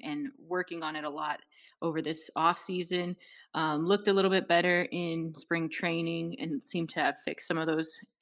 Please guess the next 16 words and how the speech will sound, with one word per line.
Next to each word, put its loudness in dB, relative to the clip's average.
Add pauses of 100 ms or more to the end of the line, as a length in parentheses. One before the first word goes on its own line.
(120)
uh, 2 (480)
tweaked 4
some 6
of 6
those 4
things 0
that 4
you -2
wanted 0
to -4
see. 0
But 0 (580)
German 4
Marquez, 2 (380)
Jon 4
Gray, 0